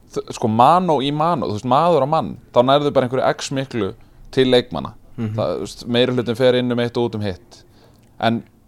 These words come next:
Speaker 1: í fjölmiðlum, þá ertu að tala við allan leikmannahópinn. Ég meina, Heimir Guðjóns gerir þetta oft með F H,
Speaker 2: Já,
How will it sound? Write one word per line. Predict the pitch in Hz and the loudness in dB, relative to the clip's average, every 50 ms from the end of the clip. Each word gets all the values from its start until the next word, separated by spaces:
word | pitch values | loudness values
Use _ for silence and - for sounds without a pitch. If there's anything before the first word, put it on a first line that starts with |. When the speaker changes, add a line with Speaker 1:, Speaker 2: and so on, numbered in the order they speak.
| _ - | _ -2
Speaker 1:
í | 120 120 | -2 -2
fjölmiðlum, | - - 147 170 202 247 226 143 98 73 - | 0 0 0 2 2 0 -2 -2 -4 -2 2
þá | - 143 170 | 4 6 6
ertu | 202 202 165 190 180 | 6 4 2 0 -6
að | - | -6
tala | 190 196 208 214 208 180 160 | -4 -4 -2 0 0 0 0
við | 156 165 175 | 0 0 -2
allan | 175 - 156 147 147 - - - | -2 -2 -4 -6 -6 -8 -10 -4
leikmannahópinn. | - 156 180 196 196 - 170 151 143 135 160 190 214 214 - 110 92 | 0 2 2 2 0 -2 -4 -4 -2 0 0 -2 -2 -2 -4 -6 -4
Ég | 95 95 | -2 0
meina, | 95 95 92 - - - _ _ - _ | 0 -2 -2 -4 -10 -20 _ _ -20 _
Heimir | - 113 117 120 117 110 | -6 -2 -2 -2 -2 0
Guðjóns | - 123 160 196 151 110 | 0 0 0 0 -2 -2
gerir | - 113 101 104 | -2 -4 -4 -2
þetta | 101 98 | 0 0
oft | 107 127 - - - - - - | -2 -2 -4 -10 -20 -20 -20 -16
með | - - 104 110 135 | -8 -4 -2 -2 -2
F | - - | 0 2
H, | 123 | 4
Speaker 2:
Já, | 120 | 6